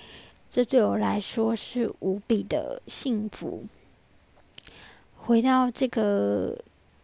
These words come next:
接触同性议题的机会，就必须分享，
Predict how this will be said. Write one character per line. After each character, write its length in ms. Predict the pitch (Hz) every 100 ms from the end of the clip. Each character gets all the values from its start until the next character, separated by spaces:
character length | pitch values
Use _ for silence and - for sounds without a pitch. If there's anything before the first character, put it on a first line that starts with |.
| -
接 220 | - 233 233
触 460 | - 247 220 202 -
同 260 | 226 208
性 240 | 220 277 285
议 160 | 294
题 220 | 226 196 185
的 560 | 202 214 202 - - - _ _ _ _ _ _ -
机 200 | - 240
会， 420 | 247 - 208 - - - - - - - _
就 260 | - 233 220
必 140 | 226
须 180 | 233 240
分 300 | - 233 233
享， 340 | - 226 226